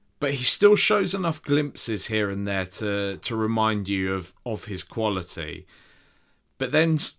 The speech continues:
when somebody like Mourinho comes in, who, you know, Pochettino spoke before he was kicked out the door th-,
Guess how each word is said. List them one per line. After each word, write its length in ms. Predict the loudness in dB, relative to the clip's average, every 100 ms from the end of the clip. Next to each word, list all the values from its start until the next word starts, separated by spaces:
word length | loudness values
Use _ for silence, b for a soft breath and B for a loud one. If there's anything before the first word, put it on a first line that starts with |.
| _
when 320 | -2 0 2
somebody 460 | 0 0 -2 -2 4
like 220 | 4 4
Mourinho 460 | 0 0 0 -2
comes 380 | -2 -2 -2 0
in, 420 | 0 0 -4 -14 -20 _ -10
who, 640 | -2 0 0 -2 -4 -6 -8
you 80 | -8
know, 100 | -8
Pochettino 640 | -4 -4 -2 0 2 2
spoke 400 | -2 0 0 0
before 400 | -8 -6 -2 -2
he 200 | -2 -4
was 360 | -2 -4 -6 -14 _
kicked 300 | -14 -14 -12
out 180 | -12 -12
the 60 | -12
door 420 | -10 -8 -10 -12
th-, 140 | -18